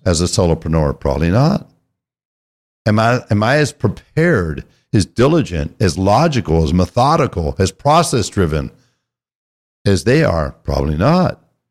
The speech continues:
And yet I have this expectation to go through the finish line between twenty twenty-two and twenty twenty-three in a big way.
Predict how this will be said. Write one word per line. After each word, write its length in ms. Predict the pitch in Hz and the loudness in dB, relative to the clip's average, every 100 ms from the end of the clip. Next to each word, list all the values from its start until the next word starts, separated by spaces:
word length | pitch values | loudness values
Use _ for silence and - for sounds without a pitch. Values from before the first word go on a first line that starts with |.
| _ _ _ _ _ _ | _ _ _ _ _ _
And 160 | 120 120 | 0 2
yet 280 | 127 123 - | 2 0 -4
I 160 | 117 151 | -2 0
have 260 | 151 120 | 0 0
this 160 | 107 - | -4 -2
expectation 1200 | 110 - 110 101 - 123 156 - 82 80 90 - _ _ _ _ - | -2 0 -4 -4 0 2 2 0 -4 -2 -2 -4 _ _ _ _ -4
to 60 | 107 | -4
go 280 | 92 123 | 2 2
through 200 | 127 139 | 2 0
the 80 | 104 | -2
finish 460 | 95 - 165 156 - | 0 0 0 0 0
line 440 | 98 80 76 71 - | 0 2 0 -2 -4
between 360 | 85 - 101 | -4 0 0
twenty 280 | - 120 113 | 0 0 0
twenty-two 480 | - 113 107 - 117 | 0 2 0 2 2
and 140 | 101 | 2
twenty 260 | - 110 107 | 0 0 0
twenty-three 520 | - 110 104 - 113 | 2 2 2 2 2
in 60 | 104 | 2
a 60 | |
big 240 | 92 104 90 | 2 0 2
way. 500 | 107 139 87 87 | 2 2 0 -6